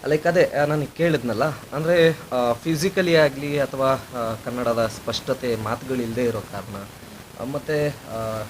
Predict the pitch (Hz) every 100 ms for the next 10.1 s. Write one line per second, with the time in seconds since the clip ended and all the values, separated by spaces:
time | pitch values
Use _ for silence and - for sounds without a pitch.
0 | - 117 156 190 190 185 185 185 170 170
1 | 190 - - - - - 170 196 202 180
2 | 170 160 160 - 120 117 135 151 180 170
3 | 143 160 156 117 117 - 139 123 120 117
4 | 104 98 131 139 120 113 113 117 107 107
5 | 107 104 98 107 104 95 95 92 90 82
6 | 92 - - - 196 262 262 240 233 202
7 | 180 180 143 135 139 113 95 95 90 85
8 | 82 - 139 202 214 170 175 147 113 147
9 | 143 135 - 123 110 - 107 117 110 110